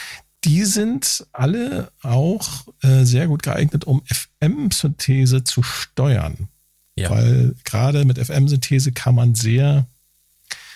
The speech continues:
Speaker 1: sehr fein, äh, und mit kleinsten Veränderungen sehr große, äh, äh, hörbare Ergebnisse erzielen. Deswegen gibt es nämlich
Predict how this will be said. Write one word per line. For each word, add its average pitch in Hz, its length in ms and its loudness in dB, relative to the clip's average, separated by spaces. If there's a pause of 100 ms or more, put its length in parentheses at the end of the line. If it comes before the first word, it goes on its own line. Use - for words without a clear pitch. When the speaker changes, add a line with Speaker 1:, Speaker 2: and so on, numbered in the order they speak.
(960)
Speaker 1:
sehr 123 220 2
fein, 135 840 2 (380)
äh, 110 120 4
und 123 280 2
mit 120 160 -2
kleinsten 151 500 0
Veränderungen 131 880 2
sehr 117 240 2
große, 123 800 2
äh, 110 200 0 (320)
äh, 107 400 2
hörbare 110 520 0
Ergebnisse 113 560 -2
erzielen. 78 480 -6 (1040)
Deswegen 214 580 0
gibt 170 280 -2
es 131 180 2
nämlich 110 600 0